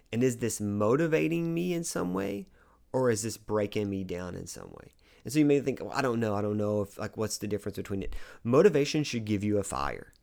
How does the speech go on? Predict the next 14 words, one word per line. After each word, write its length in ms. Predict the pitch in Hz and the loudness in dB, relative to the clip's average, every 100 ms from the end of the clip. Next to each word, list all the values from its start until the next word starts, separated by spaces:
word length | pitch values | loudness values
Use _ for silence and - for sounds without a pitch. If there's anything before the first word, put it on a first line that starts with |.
| _ _ - | _ _ -4
There 120 | 123 | -2
should 140 | 151 | 2
be 100 | 147 | 4
a 40 | 120 | 4
drive 380 | 101 107 107 110 | 2 0 0 -2
for 120 | 107 | -6
you 160 | 101 | -4
of, 60 | 101 | -2
like, 180 | 101 - | -4 -6
"I 260 | 107 110 131 | -4 -2 -2
want 420 | 123 107 101 - | -2 -2 -2 -4
to 640 | - 101 95 95 95 92 - _ _ _ | -8 -4 -2 -2 -4 -6 -10 _ _ _
achieve 560 | 107 - - 98 95 90 | -10 -6 -6 -4 -4 -6
this." 300 | 65 - | -12 -12